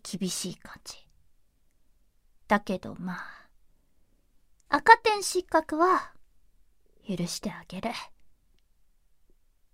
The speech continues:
ほら、チョコ。まだ渡してなかったでしょ？最後にあげようと思ってたから、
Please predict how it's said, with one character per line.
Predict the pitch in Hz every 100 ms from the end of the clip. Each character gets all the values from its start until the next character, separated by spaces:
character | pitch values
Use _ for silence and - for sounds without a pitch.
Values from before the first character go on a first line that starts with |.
| _ _ _ _ _ -
ほ | 285 359
ら、 | 254 - - - - - - - -
チ | -
ョ | 175
コ。 | - - - - - - _ - - - _ _ _ - _ _ _ _ - - -
ま | 370 480
だ | 302
渡 | 175 180 277
し | -
て | 311
な | 320
か | 311
っ | 233
た | 170
で | 156
し | - 220
ょ？ | 254 - - - - _ _ _ _ _ _ _ _ _ _ _
最 | - 302 349
後 | 349 269
に | 185
あ | 175
げ | 185 247
よ | 269
う | 294
と | 208
思 | 180 196
っ |
て | 220 214
た | 185
か |
ら、 | -